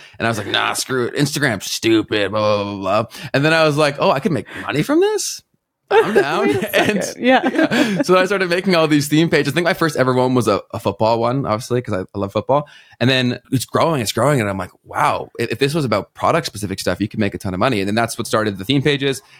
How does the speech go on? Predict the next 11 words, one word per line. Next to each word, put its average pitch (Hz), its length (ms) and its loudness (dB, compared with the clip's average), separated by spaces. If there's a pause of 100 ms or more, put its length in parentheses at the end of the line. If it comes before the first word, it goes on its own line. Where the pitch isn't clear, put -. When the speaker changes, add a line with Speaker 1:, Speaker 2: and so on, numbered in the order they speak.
(140)
Speaker 1:
And 113 100 0
then, 110 380 0 (280)
"Oh, 156 140 2
if - 80 -2
I 117 80 2
could 127 140 -4
do 120 80 2
this 117 160 2
for, 101 340 -2 (160)
like, 98 120 -8 (360)
not 120 300 0